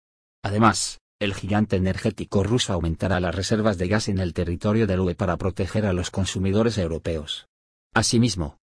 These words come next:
Gazprom mantiene un diálogo constructivo con la U E respecto al proyecto South Stream.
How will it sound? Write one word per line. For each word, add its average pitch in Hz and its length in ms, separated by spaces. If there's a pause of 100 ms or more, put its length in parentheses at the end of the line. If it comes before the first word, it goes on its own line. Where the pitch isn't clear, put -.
(140)
Gazprom 101 480
mantiene 101 380
un 98 120
diálogo 110 380
constructivo 92 600
con 95 200
la 95 80
U 87 80
E 87 40
respecto 92 460
al 104 140
proyecto 95 400
South 87 340
Stream. 80 480